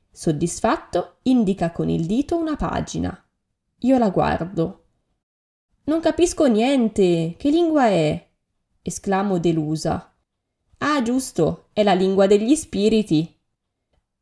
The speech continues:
"Ma perché c'è il mio nome in quel libro?" "In questo libro ci sono tutti i nomi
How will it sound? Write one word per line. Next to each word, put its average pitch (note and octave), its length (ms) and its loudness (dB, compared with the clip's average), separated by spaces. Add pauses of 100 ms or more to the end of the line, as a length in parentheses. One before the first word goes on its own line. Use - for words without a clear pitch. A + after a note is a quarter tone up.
"Ma A#3+ 240 0
perché B3+ 420 0
c'è D4+ 160 0
il C#4 60 2
mio C4+ 140 4
nome B3+ 280 0
in C4 100 0
quel C4 240 0
libro?" C4 600 0 (920)
"In F3+ 140 -2
questo F#3+ 340 0
libro B3 480 2
ci - 180 -6
sono B3+ 360 0
tutti D4 500 2
i G3 60 2
nomi E3 520 -2